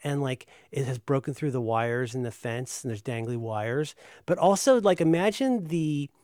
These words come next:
using rectilinear, mostly, blocks, you have the chaos of, like, an overturned vehicle on a road.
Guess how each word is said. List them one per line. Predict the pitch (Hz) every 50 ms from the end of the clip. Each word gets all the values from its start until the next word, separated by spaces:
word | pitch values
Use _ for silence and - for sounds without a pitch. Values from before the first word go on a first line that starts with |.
| _ _ -
using | 143 180 202 196 247 392 165
rectilinear, | 165 165 - - - 185 160 151 151 143 143 143 135 123 117 113 110 113 120 -
mostly, | 135 135 131 135 127 - - 127 120 113 110 110 107 _ _ _ _ _ -
blocks, | 135 147 147 131 117 107 - - - - - - - _ -
you | 151 156
have | 127 170 165
the | 131 -
chaos | - - - - 185 175 147 143 147 123 -
of, | - 151 143 123
like, | 131 123 -
an | 135 131
overturned | - 127 131 120 135 127 - - 135 127 123 110
vehicle | 104 113 117 113 135 139 - 156 156 -
on | - 120 113 107
a | 110
road. | 104 110 107 107 107 113 131 151 160 156